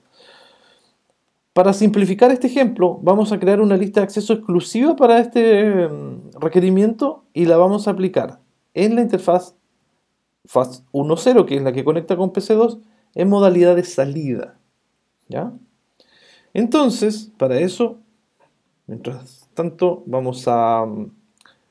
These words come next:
venir aquí a router dos, a router dos, modo global de configuración. Recuerden que las listas de acceso en,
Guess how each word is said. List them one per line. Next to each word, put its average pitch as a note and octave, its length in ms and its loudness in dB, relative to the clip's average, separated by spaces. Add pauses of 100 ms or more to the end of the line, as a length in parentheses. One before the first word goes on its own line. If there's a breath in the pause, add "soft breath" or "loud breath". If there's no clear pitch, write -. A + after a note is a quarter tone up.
(120)
venir A#2+ 280 -6
aquí B2 220 -4
a B2+ 80 2
router C3+ 360 -4
dos, B3 420 -4 (1600)
a C#3 100 -4
router C3+ 300 -4
dos, F#3+ 380 -6 (3250 soft breath)
modo B2+ 180 -2
global B2 220 2
de C3 60 -2
configuración. D#3 760 -2 (380 loud breath)
Recuerden A#3 360 4
que A#3+ 120 0
las G3 120 4
listas G#3+ 240 2
de G3 80 2
acceso G3+ 540 0 (320 soft breath)
en, C#3 960 -4